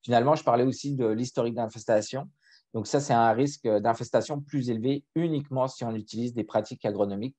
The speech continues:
qui favorisent le ravageur. Donc là, on parle de l'utilisation de fumier, l'utilisation d'engrais verts, la présence de débris de cultures en décomposition en quantité importante et la quantité importante de mauvaises herbes également peut être un facteur de risque.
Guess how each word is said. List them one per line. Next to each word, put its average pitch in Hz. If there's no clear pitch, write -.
qui 175
favorisent 127
le 107
ravageur. 101
Donc 104
là, 123
on 113
parle 113
de 107
l'utilisation 117
de 107
fumier, 110
l'utilisation 143
d'engrais 113
verts, 107
la 123
présence 143
de 139
débris 127
de 135
cultures 127
en 123
décomposition 117
en 117
quantité 117
importante 110
et 139
la 123
quantité 120
importante 117
de 110
mauvaises 104
herbes 110
également 104
peut 107
être 98
un 92
facteur 90
de 85
risque. -